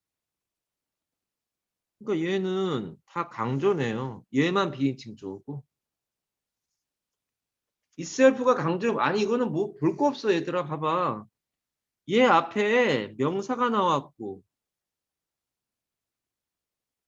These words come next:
얘는 품사 뭐야, where은? 이거 품사 뭐야? 태영아, 이거 뜻이 뭐야?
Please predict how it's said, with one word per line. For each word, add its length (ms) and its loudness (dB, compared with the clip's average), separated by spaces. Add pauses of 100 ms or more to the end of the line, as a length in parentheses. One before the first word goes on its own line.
(1000)
얘는 240 2
품사 280 -6
뭐야, 200 2
where은? 420 0 (2000)
이거 140 -4
품사 300 -2
뭐야? 520 -2 (720)
태영아, 320 0
이거 160 2
뜻이 200 -10
뭐야? 360 -6